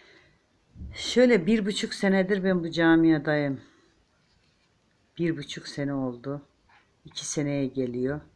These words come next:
Bu arada sakın şaşırmayın. Buruna kadar geldik ama burunda herhangi bir artırma falan oluyor mu? Yok. Hiçbir şey yok. Üç sıra tamamen sık iğne yapacağız. Dördüncü sıramızı sarı yapacağız.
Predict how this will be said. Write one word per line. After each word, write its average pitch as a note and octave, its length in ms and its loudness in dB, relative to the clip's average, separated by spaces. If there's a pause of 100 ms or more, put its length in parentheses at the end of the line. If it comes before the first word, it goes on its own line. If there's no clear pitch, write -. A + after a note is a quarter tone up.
(1200)
Bu F3+ 100 4
arada F3 340 2
sakın F#3 460 -2
şaşırmayın. E3 800 -2
Buruna E3 380 2
kadar E3 260 -2
geldik D#3+ 500 -2
ama D#3+ 340 2
burunda D#3+ 300 0
herhangi D#3 420 0
bir C#3+ 160 0
artırma D3+ 400 -2
falan D#3 380 -2
oluyor D#3+ 300 0
mu? G3 220 -2 (560)
Yok. - 340 -4
Hiçbir - 480 0
şey F3+ 340 2
yok. C3 240 -4 (500)
Üç E4 240 8
sıra G3+ 520 4
tamamen G#3+ 760 4
sık - 320 -4
iğne F3+ 200 4
yapacağız. C#3 760 0
Dördüncü G#3 480 6
sıramızı E3 680 2
sarı E3 320 0
yapacağız. B3+ 680 0